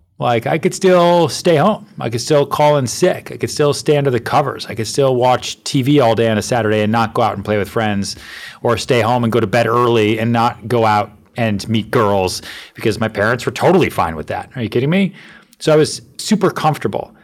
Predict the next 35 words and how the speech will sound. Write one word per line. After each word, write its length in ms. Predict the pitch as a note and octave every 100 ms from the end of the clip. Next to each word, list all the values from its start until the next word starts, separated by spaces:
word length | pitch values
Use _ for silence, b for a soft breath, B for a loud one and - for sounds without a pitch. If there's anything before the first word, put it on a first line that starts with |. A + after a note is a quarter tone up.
| b -
And 100 | C3
anything 380 | D3+ D#3 D#3 D3+
outside 680 | - D#3+ - - D#3 C#3 C3
my 300 | A#2+ A#2+ A#2
comfort 540 | A2 - D3 - G#2+ F#2+
bubble 460 | D3 D3 G#2 A2+ B B B B
was 200 | - D#3+ - _
terrifying 540 | - C4 G#3 G#2 F2+
to 100 | F2+
me. 240 | G2+ G#2 - - - _ -
In 100 | F3
part, 260 | A#3 C4
I 60 | D3+
think, 280 | E3+ B2+ -
you 80 | D3+
know, 160 | C#3+ A#2+
I 80 | D3+
had 120 | F#3
to 60 |
move 280 | A2+ A#2+ B2
a 60 | A#2+
lot. 500 | B2+ C3 D3 - -
My 140 | A#2+
dad 340 | A2 B2+ A#2+ G#2+
bounced 300 | A#2+ A2+ -
around 200 | A#2+ A2+
a 40 |
lot 360 | A#2 A2+ A#2 -
when 100 | A#2
I 40 |
was 140 | A2 G#2
growing 300 | - A#2 A2+
up. 220 | A2+ G#2+
And 100 | G#2+
so 320 | - A2+ G#2+